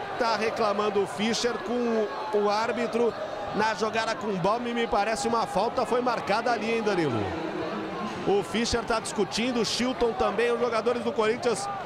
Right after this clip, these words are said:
fecham o cerco ali pra cima do árbitro. E na saída de bola, a arbitragem, olha aí o Chilton, ó. Irritadíssimo ali o Chilton, Danilo.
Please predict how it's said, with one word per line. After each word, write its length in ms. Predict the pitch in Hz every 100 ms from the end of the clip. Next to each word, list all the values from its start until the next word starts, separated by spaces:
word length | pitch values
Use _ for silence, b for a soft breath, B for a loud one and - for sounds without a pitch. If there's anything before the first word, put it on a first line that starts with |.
| - - -
fecham 460 | 220 247 - 226
o 40 | 196
cerco 380 | - 247 247 220
ali 140 | 240
pra 180 | 247 202
cima 260 | - 233
do 140 | 214 202
árbitro. 640 | 240 240 233 226 247 220 - - - - - - - -
E 140 | 208 226
na 180 | 247
saída 640 | 226 - 226 208 269 262 233
de 100 | 196
bola, 520 | 185 240 254 262 240 - - - -
a 60 | 196
arbitragem, 600 | 233 220 202 233 226 233
olha 260 | 190 240
aí 120 | 226
o 60 | 202
Chilton, 440 | - 180 160 131
ó. 720 | 101 - - - - - -
Irritadíssimo 960 | 214 185 202 285 269 202 165 254 - 247
ali 140 | 240
o 60 | 247
Chilton, 360 | - 214 190 180
Danilo. 500 | 202 208 156 113